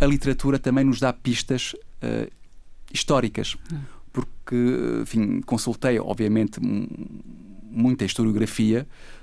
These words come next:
Speaker 1: sobre o tema que eu não dominava, a cana-de-açúcar, não, não, nem de perto nem de longe, não, não era,
Speaker 2: <laughs>
Speaker 1: enfim, um tema que eu, que eu, que eu, enfim, dominasse minimamente,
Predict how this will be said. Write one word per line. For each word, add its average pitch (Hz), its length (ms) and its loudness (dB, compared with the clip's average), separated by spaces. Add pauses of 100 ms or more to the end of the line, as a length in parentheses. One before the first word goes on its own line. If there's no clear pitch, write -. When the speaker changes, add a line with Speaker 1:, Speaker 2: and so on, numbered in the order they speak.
(120)
Speaker 1:
sobre - 520 -2
o 110 80 0
tema 110 300 2
que 104 100 -4
eu 104 40 2
não 104 100 2
dominava, 95 580 -2
a - 40 -20
cana-de-açúcar, 170 680 -4
não, 69 100 -4
não, - 400 -6
nem - 240 -4
de - 60 -6
perto - 220 0
nem 104 100 4
de 107 60 4
longe, 107 240 2
não, 101 120 2
não 101 160 4
era, 92 160 2 (260)
Speaker 2:
<laughs> - 240 -12
Speaker 1:
enfim, - 180 0
um 107 140 2
tema 104 340 0
que - 140 -14
eu, 107 160 -8 (720)
que - 60 -8
eu, 113 80 2
que - 140 8
eu, 120 160 8 (180)
enfim, - 320 0 (160)
dominasse 107 640 2
minimamente, 110 720 4